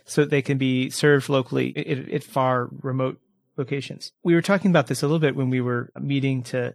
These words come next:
prepare for, for the interview. And we were talking about how there, there can be some advantages to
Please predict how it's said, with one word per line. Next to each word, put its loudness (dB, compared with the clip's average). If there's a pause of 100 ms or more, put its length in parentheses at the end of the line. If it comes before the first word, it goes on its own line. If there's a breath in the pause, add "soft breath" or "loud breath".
prepare 0
for, -4
for -8
the -4
interview. -4 (460 loud breath)
And 0 (120)
we -8
were -4
talking -2
about 2
how -2 (240)
there, -2
there -2
can -2
be 0
some -2
advantages -2
to -2